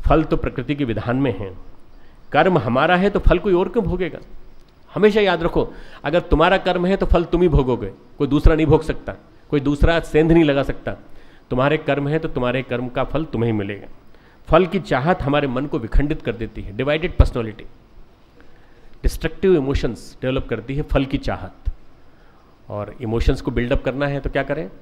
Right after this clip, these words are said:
फल की चाहत समाप्त कर दें। कर्म में तेवर लाना है तो फल की चाहत समाप्त कर दें। कर्मों में तेवर नहीं आ रहे हैं अभी। अभी क्या हो रहा है? कर्म ऐसे ही चल रहे हैं, ढीले ढाले।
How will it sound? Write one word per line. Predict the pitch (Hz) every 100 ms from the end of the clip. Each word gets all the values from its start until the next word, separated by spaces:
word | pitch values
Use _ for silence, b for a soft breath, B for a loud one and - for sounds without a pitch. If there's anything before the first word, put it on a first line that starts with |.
| -
फल | 117
की | 117
चाहत | 110 107 101 113
समाप्त | 107 98 -
कर | -
दें। | - - - b b b b b b -
कर्म | 175 208 226
में | 220 220
तेवर | 175 220
लाना | 220 185 185
है | 180 143
तो | 92 - - -
फल | 139
की | 135 139
चाहत | 131 117
समाप्त | - 107 95 -
कर | 87
दें। | - - - _ _ - b b b -
कर्मों | 123 127 147 156
में | 156
तेवर | - 131 156
नहीं | 151 120
आ | 95
रहे | 95 104
हैं |
अभी। | 101 107 92 - -
अभी | 110
क्या | 123 139
हो | 131
रहा | 143
है? | 147 165 - b b b
कर्म | 131 139 147
ऐसे | 139 147
ही | 160
चल | 120
रहे | 104 117
हैं, | 104 95 95
ढीले | 123 127
ढाले। | 95 92